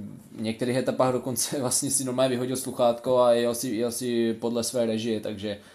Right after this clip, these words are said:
takže tam už ta frustrace byla asi opravdu velká. No ale, mm, každopádně asi,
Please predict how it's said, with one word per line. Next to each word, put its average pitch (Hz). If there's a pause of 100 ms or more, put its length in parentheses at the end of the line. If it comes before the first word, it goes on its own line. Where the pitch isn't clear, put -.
(220)
takže 110
tam 113
už 113
ta 117
frustrace 117
byla 117
asi 117
opravdu 113
velká. 104 (880)
No 113
ale, 123 (760)
mm, 117
každopádně 139
asi, 139